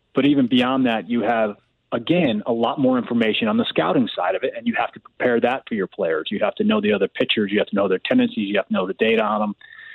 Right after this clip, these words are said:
and you have to be able to present it to 'em. There's a ton more video than there was twenty years ago when I first got up. Video was just in its infancy at that point. Um, it's a, it's a difficult job to do.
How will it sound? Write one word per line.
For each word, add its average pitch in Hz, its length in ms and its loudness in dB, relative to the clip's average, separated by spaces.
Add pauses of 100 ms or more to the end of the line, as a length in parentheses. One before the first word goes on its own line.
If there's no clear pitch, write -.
(160)
and 107 180 2
you 104 100 2
have 107 100 0
to - 60 -12
be 110 60 2
able 98 160 2
to - 60 -8
present 113 340 2
it 113 120 -2
to 113 240 2
'em. 107 240 -2
There's 104 220 0 (140)
a 131 100 -2 (120)
ton 117 180 2
more 104 220 2
video 131 580 2
than 127 160 2
there 123 160 4
was 120 360 2 (200)
twenty 120 260 0
years 117 240 2
ago 117 180 2
when 113 120 2
I 110 160 2
first 110 220 0
got 107 180 2
up. 98 120 0
Video 110 240 2
was 98 100 -2
just 104 260 -4
in 107 120 0
its 92 180 -6
infancy 117 480 2
at 107 100 0
that 107 240 0
point. 110 320 0 (760)
Um, 101 680 -2 (200)
it's 147 180 2
a, 165 180 2
it's 151 220 2
a 170 60 2
difficult 127 640 0
job 120 340 0
to 113 80 -14
do. 107 360 -2